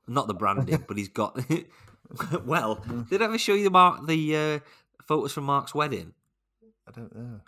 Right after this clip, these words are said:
Speaker 2: Not sure.
Speaker 1: The car that took me, Mark, and Kev to Mark's venue was the Jurassic Park Jeep, fully branded.
Speaker 2: No.
Speaker 1: Yeah, yeah. Ho-, so Holly messaged me. She was at, like, a wedding fair, and she, um, she was like, "Right, we've got a few options." She, she said, "Mark doesn't wanna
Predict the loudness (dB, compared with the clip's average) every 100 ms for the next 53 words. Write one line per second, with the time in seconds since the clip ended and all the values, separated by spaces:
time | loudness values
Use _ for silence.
0 | -20 -20 -20 -16 -16 -18 _ -8 -2 0
1 | 0 -4 -6 -8 -6 -6 -6 -8 -10 -16
2 | -14 -12 -12 -14 -12 -10 -10 -12 -16 -14
3 | -12 -12 -14 -18 _ _ -6 -6 -4 -6
4 | -6 -6 -6 -10 -6 -6 -6 -8 -8 -12
5 | -20 -12 -6 -4 -4 -4 -4 -4 -6 -6
6 | -8 -14 -10 -4 0 0 0 -4 -6 -10
7 | -10 -10 -12 -16 -16 -2 2 2 0 -2
8 | -8 -6 -4 -2 0 -2 -4 -8 -10 -10
9 | -14 -18 _ -20 -14 -8 -6 -6 -6 -6
10 | -6 -8 -10 -14 -14 -16 -20 _ _ _
11 | _ -14 -10 -8 -8 -6 -6 -6 -10 -14
12 | _ _ -16 -10 -10 -6 -8 -8 -14 _
13 | _ -18 -12 -6 -6 -6 -2 -2 -2 -8
14 | -12 -12 -12 -12 -10 -6 -6 -6 -8 -10
15 | -8 -6 -8 -10